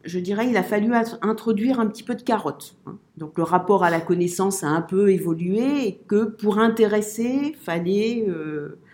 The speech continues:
amener, euh, voilà, euh, des éléments qui pouvaient paraître un peu plus attractifs pour donner envie. Euh,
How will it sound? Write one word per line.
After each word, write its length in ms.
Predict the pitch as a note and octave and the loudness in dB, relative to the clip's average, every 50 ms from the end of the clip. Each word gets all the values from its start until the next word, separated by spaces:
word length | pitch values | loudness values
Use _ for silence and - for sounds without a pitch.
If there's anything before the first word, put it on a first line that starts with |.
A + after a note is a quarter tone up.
| - - - - - - _ - C#3+ | -20 -20 -20 -20 -20 -20 _ -8 -6
amener, 640 | D3+ D3 D#3 D#3 D#3 D#3+ E3+ F#3+ G#3+ A3+ A3+ A3 G3 | -4 -2 2 4 4 4 4 4 2 2 0 0 0
euh, 400 | D#3+ D3+ D3 D3 C#3 C#3 C#3 C#3 | 0 -2 -4 -4 -6 -6 -8 -8
voilà, 360 | C#3+ D#3 D3+ C3 B2 B2+ A#2+ B2 B2 | -8 -8 -8 -8 -8 -10 -12 -14 -14
euh, 80 | B2+ B2+ - - - - - - - - | -16 -16 -18 -20 -20 -20 -20 -18 -8 0
des 280 | D3 D#3 D3+ D3 D#3+ | 2 4 4 4 4
éléments 520 | D#3+ D#3 D#3+ D3+ D3+ E3+ F3 F#3 G3 G#3 G3+ | 4 6 4 4 4 4 4 4 4 4 2
qui 140 | - - | -2 -6
pouvaient 200 | - - - D#3 | -10 -6 -4 -4
paraître 380 | D3+ D#3+ D3+ D3+ D#3 D3+ - D#3+ | -4 -4 -4 -4 -6 -6 -4 -6
un 40 | D3+ | -6
peu 120 | C#3+ D3+ | -6 -6
plus 220 | D3 - F#3 F3 F3+ | -8 -6 -4 -2 -2
attractifs 680 | D#3+ E3 - - C3+ - - - - G3+ A3 - - | -2 -4 -6 -10 -10 -10 -10 -10 -6 -6 -6 -6 -6
pour 200 | - D#3 D3 D3+ | -6 -6 -4 0
donner 280 | D3+ D#3 D#3 D#3+ D3+ | 2 2 4 4 2
envie. 600 | D3 C#3 C#3+ C3+ C3+ D3+ D#3 F#3+ G3 G#3 A3 G#3+ G3+ | 2 2 0 -4 -4 -4 -4 -2 -2 -4 -4 -4 -2
Euh, 200 | E3 D3+ D3 | -2 -2 -2